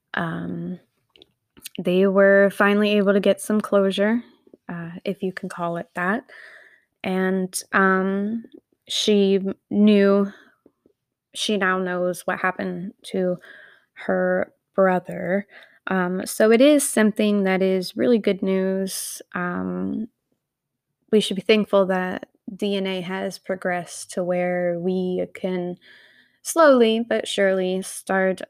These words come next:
um, closing out cold cases like this and giving, you know, the families and also the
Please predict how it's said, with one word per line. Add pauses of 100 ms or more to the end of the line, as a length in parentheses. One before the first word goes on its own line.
um, (500)
closing
out (120)
cold
cases
like
this
and (520)
giving,
you
know,
the
families
and
also
the